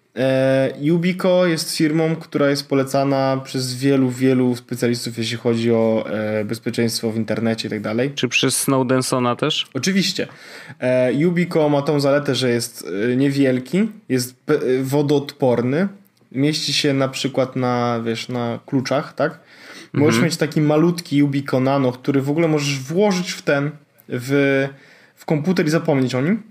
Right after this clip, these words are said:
Speaker 2: Okej.
Speaker 1: E, i, i tych opcji jest mega, mega dużo, więc jeśli, jeśli mnie byś zapytał, ja bym po prostu poszedł w to, żeby kupić Yubico,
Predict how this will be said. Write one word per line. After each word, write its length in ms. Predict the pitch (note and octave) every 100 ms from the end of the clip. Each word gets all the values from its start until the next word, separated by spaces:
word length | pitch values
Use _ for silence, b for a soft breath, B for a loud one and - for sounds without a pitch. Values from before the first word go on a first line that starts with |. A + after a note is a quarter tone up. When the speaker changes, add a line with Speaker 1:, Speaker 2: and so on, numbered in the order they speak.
| _ _ _ _ _ _ -
Speaker 2:
Okej. 480 | A2+ G#2 G#2+ E3 B3 B B B _ _
Speaker 1:
E, 720 | C3+ C3+ C3+ C3+ C3+ C3+ C3+ -
i, 280 | D3+ D3+ -
i 60 |
tych 220 | D3 D3 D#3+
opcji 360 | F3 F3 E3+
jest 260 | D#3+ D#3 D#3
mega, 460 | D#3 E3 E3+ E3
mega 240 | D#3+ D#3 D#3+
dużo, 240 | D3 B2+
więc 220 | B2 B2+
jeśli, 520 | C#3+ - D#3 D3 - - A2+
jeśli 280 | C#3 - D#3+
mnie 260 | E3 F3+ E3
byś 180 | D#3+
zapytał, 520 | D3+ D3+ E3 D#3+ D#3 D3+
ja 120 | D3
bym 100 | D3+
po 80 | D3
prostu 360 | D3 D3 D3
poszedł 340 | C#3+ C#3+ C#3+ C#3
w 80 |
to, 180 | - C3+
żeby 440 | C3+ C3+ C#3 C#3 C3+
kupić 400 | - C#3+ C#3 -
Yubico, 560 | D3+ D3 D#3 F#3 G3